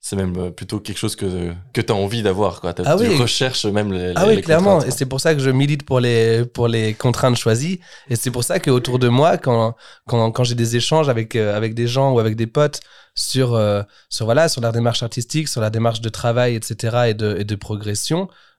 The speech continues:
Speaker 2: je, je mets souvent les contraintes sur la table. Si tu veux faire quelque chose bien, fais-le souvent et mets-toi des propres contraintes et tu verras à quel point ton style va devoir se plier à ça et qu'on,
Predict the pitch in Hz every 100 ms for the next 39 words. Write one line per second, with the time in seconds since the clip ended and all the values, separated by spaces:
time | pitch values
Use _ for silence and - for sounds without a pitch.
0 | - 107 110 107 101 98 92 85 107 113
1 | 107 104 - 202 175 170 151 127 123 -
2 | 123 - 117 107 180 180 127 - - _
3 | - - 139 127 117 117 110 104 110 107
4 | 104 147 175 165 - 143 120 - 117 135
5 | 165 170 - - _ - 120 120 127 127
6 | 139 107 - 117 110 113 107 165 180 127
7 | - 110 135 147 120 107 143 151 117 110
8 | - 160 123 123 127 113 107 139 - -
9 | 104 113 113 113 107 - 143 165 127 120
10 | 107